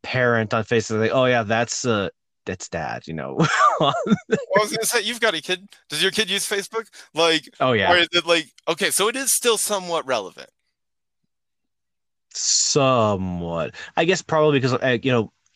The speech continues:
Speaker 1: Messenger and whatnot, and you just curiously head over to your Facebook, like, "What was that thing I was following? Oh," and then go, "Why was I following this?" And you go and try and clear out all your follow lists, and it's like, "Fuck, there's a lot of useless <laughs> shit on here."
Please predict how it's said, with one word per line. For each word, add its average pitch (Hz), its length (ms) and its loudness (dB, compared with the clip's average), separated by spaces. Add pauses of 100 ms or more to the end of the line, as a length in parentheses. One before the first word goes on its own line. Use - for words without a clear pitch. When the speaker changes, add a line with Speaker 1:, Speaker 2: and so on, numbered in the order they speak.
Speaker 1:
Messenger 127 540 0
and 127 120 2
whatnot, 127 360 2
and 123 80 0
you 113 60 2
just 120 200 0
curiously 120 500 2
head 113 160 2
over 113 180 2
to 117 140 -4
your 104 60 0
Facebook, 110 440 0
like, 113 160 0 (420)
"What 143 180 4
was 151 140 6
that 143 180 0
thing 151 160 2
I - 40 4
was 135 140 0
following? 139 580 2 (160)
Oh," 127 260 2 (340)
and 113 100 2
then 123 80 2
go, 104 280 0
"Why 90 240 -4
was 143 140 -4
I 156 80 -2
following 156 400 2
this?" 165 200 -2
And 127 80 0
you 120 60 4
go 131 60 4
and 120 120 4
try 131 160 0
and 120 80 -2
clear 131 220 2
out - 60 0
all 120 180 4
your 120 120 2
follow 120 400 4
lists, 104 300 0
and 101 80 -2
it's - 80 -6
like, 98 120 -2
"Fuck, - 300 -6
there's 110 140 -4
a 101 60 -2
lot 95 260 0
of 85 60 -8
useless 85 340 -4
<laughs> - 0 -
shit - 340 2
on - 160 2
here." 762 120 0